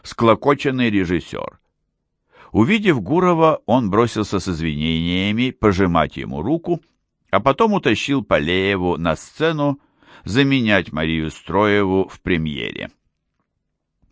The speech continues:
"Машенька", покачал головой Лев, с грустью глядя на жену. "Надо ехать в травмпункт.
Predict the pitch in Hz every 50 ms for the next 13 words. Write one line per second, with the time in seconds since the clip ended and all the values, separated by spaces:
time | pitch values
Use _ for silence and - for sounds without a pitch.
0 | _ - 85 90 87 85 87 85 80 - - 73 64 57 55 53 - - - -
1 | _ _ _ _ _ _ _ - - - - 98 98 85 113 101 - 127 117 107
2 | 90 95 92 92 87 80 80 76 71 69 76 98 110 110 - - - _ _ _
3 | _ _ - - - 90 92 90 113 151 151 135 - - 120 104 92 98 101 92
4 | 85 80 85 82 82 85 78 71 78 73 69 69 62 - _ _ _ _ _ _
5 | _ _ _ _ _ _ _ _ _ _ _ - 78 85 95 117 135 135 160 151
6 | 127 113 117 135 135 - 143 139 - - - 101 104 120 123 110 - _ - 95
7 | 120 120 - - _ _ - -